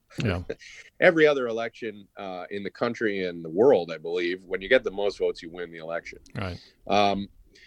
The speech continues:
Speaker 2: the, the second reason has to do with, uh, there's three reasons. The second reason has to do with competitive.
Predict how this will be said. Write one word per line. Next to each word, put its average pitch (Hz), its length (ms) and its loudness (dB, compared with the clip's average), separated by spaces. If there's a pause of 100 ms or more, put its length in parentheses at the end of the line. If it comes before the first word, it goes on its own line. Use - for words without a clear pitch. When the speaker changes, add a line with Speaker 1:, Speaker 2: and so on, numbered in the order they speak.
(440)
Speaker 2:
the, 117 240 4
the 127 100 4
second 170 600 4 (100)
reason 107 640 -2
has 104 320 -2
to 110 120 -6
do 98 400 2
with, 90 400 0 (100)
uh, 82 340 -2 (240)
there's 101 240 4
three 131 220 8
reasons. 80 460 -2
The - 80 -14
second 139 360 4
reason 98 340 0
has 98 220 -4
to - 60 -18
do 92 120 0
with 87 180 -6
competitive. 85 640 -2